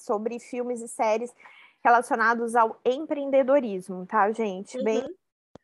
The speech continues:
Speaker 1: rapidinho. É, tem um filme que eu tava até vendo aqui, ele não é novo, ele é de dois mil e quinze, que ele chama Joy,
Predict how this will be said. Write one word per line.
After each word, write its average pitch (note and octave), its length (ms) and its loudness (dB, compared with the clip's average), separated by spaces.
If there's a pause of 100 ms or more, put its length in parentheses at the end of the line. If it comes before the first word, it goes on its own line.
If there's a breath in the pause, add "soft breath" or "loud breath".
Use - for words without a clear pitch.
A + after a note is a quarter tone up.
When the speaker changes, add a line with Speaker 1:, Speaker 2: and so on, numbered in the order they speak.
(100)
Speaker 1:
rapidinho. G#3+ 720 -2 (320 soft breath)
É, G3 840 8 (140)
tem F4 180 -2
um D4 80 -4
filme B3 460 2
que A3+ 120 -2
eu A3+ 40 2
tava A3+ 200 0
até A#3+ 180 0
vendo B3 220 0
aqui, A3+ 380 -6
ele A#3+ 200 0
não A#3+ 180 2
é D4+ 80 0
novo, G#3+ 400 2
ele G#3 120 -2
é - 20 -2
de A3 120 -8
dois A3 240 0
mil B3 140 -8
e - 40 -18 (160)
quinze, G#3 540 -2 (500 soft breath)
que A#3 100 0
ele A#3 160 2
chama A#3 420 0
Joy, A3+ 600 4